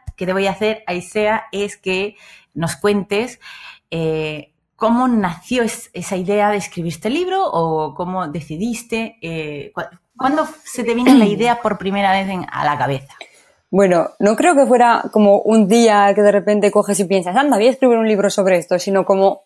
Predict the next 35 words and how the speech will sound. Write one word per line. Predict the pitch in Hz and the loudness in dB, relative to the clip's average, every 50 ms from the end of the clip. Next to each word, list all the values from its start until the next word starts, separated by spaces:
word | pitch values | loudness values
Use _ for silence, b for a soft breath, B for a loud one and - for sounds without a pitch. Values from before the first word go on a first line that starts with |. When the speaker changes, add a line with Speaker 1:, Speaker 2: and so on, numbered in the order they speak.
| _ | _
Speaker 2:
que | - 208 196 | 0 0 2
fue | - 220 | 2 2
un | 240 240 240 | 2 2 2
proceso | 214 240 233 220 220 233 240 240 247 - 262 262 262 | 2 2 2 0 2 2 2 2 4 4 2 2 2
que | 220 208 | 0 -2
me | 196 190 | -2 0
llevó | 160 185 180 190 220 233 226 226 B B B B B B _ | 0 2 4 4 4 2 2 -2 B B B B B B _
a | - 196 180 | -6 -4 -4
crear | - 185 185 175 165 170 | -2 0 0 2 2 0
esto. | 170 165 - - 175 170 165 B B B B B B B B B B | -2 -2 -4 -4 -4 -6 -6 B B B B B B B B B B
Eh, | - - 214 214 208 214 | 0 2 4 4 4 4
todo | 214 226 240 | 4 4 4
empezó | 262 254 208 240 226 196 240 226 208 | 4 4 4 2 2 4 4 4 4
como | 208 202 196 | 4 2 2
hace | 202 196 - - 208 208 202 196 202 196 196 190 190 | 0 0 -2 -2 -2 0 0 0 0 2 2 2 2
año, | 190 190 196 196 196 190 190 190 190 185 185 | 2 2 2 2 0 0 0 0 -2 -2 -4
año | 180 180 175 170 | -4 -6 -6 -8
y | 160 | -6
pico, | 147 196 240 226 240 262 262 | -4 -4 -2 0 0 0 0
cuando | - 208 196 190 | 0 0 0 0
estaba | 185 - 190 190 | 0 2 2 2
trabajando | 190 196 190 180 180 - 185 185 185 185 180 | 2 2 0 0 0 -2 -2 0 0 0 2
para | 190 180 180 175 170 170 170 165 165 165 170 | 2 0 2 2 0 0 -2 -4 -6 -4 -2
N | 180 185 185 190 | 0 2 2 2
veintiséis, | 180 175 170 160 180 170 - 214 240 277 269 226 - - | 2 2 0 -2 -4 0 2 2 2 2 2 -2 -4 -4
el | - 190 185 180 175 | -2 0 2 2 2
banco | 175 185 185 196 - - 175 | 2 2 0 0 0 0 2
móvil. | 185 202 220 220 262 277 262 - - | 2 2 2 4 2 2 2 0 0
Era | 196 196 202 196 190 185 180 - - - | 0 2 2 4 4 2 2 0 -4 -4
la | - 190 180 | -4 -4 -2
primera | - 180 185 190 208 240 226 202 | 0 0 2 4 4 4 4 2
vez | 240 247 240 | 2 0 0
que | - 214 | 0 2
trabajaba | 196 190 180 185 180 - 208 202 202 190 | 2 4 2 2 2 0 2 2 2 2
para, | 196 180 175 170 170 165 165 | 2 0 0 0 0 -2 -4